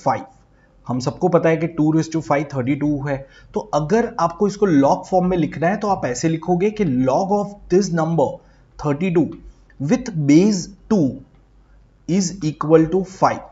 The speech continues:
अब अगर आप देखोगे यहाँ पे फ़ाइव टू की power में थी तो वो यहाँ पे आ जाएगा, right? So ये एक simple representation है logarithm का। तो आप सबको समझ में आ गया होगा कि कैसे two raise to five equal to thirty two हम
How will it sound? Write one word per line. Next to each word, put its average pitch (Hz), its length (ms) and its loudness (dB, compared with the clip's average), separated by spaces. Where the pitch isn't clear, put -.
अब 123 120 -4
अगर 139 140 -2
आप 139 80 -2
देखोगे 143 340 -2
यहाँ 147 320 -2
पे 160 120 -4
फ़ाइव 147 380 -2
टू 139 60 -4
की 147 160 -8
power 117 340 -6
में 117 160 -4
थी 117 120 -12
तो 120 100 -12
वो 123 200 -4
यहाँ 117 360 -8
पे 120 60 -8
आ 98 100 -10
जाएगा, - 420 -18
right? 127 280 -4
So 165 120 -2
ये 135 300 4
एक 175 140 -6
simple 165 440 0
representation 151 680 -2
है 214 80 0
logarithm 117 480 -4
का। 113 140 -10
तो 120 140 -8
आप 127 120 -8
सबको - 240 -8
समझ 156 260 -4
में 160 120 -2
आ 147 60 0
गया 151 200 -2
होगा 160 320 -2
कि 127 60 -6
कैसे 131 360 -2
two 156 240 0
raise 165 200 -2
to 165 80 -2
five 147 200 -2
equal 151 200 -4
to 156 100 -6
thirty 143 240 -4
two 151 140 -2
हम 147 200 -4